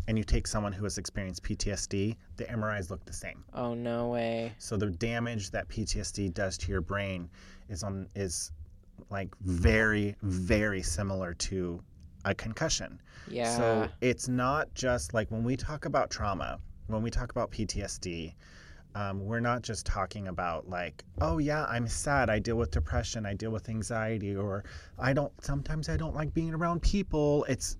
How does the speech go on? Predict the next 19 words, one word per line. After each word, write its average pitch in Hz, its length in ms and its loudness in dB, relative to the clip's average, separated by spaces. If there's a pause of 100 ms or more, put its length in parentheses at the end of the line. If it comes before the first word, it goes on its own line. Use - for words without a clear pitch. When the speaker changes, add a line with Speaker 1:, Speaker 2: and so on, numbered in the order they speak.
Speaker 1:
yes, 123 480 8 (100)
all 139 220 10
of 139 120 4
those. 143 440 4 (100)
Speaker 2:
Yeah. 104 300 4
Speaker 1:
But 120 160 0
we're 127 160 4
also 131 260 0
talking 117 440 -2
about 92 340 -2 (320)
legitimate, 127 680 -4 (180)
real 113 280 4
brain 98 340 0
damage, 95 560 -4 (680)
permanent 113 460 0
effects 104 380 -2
to 104 120 -6
our 98 100 0
brain, 95 440 -4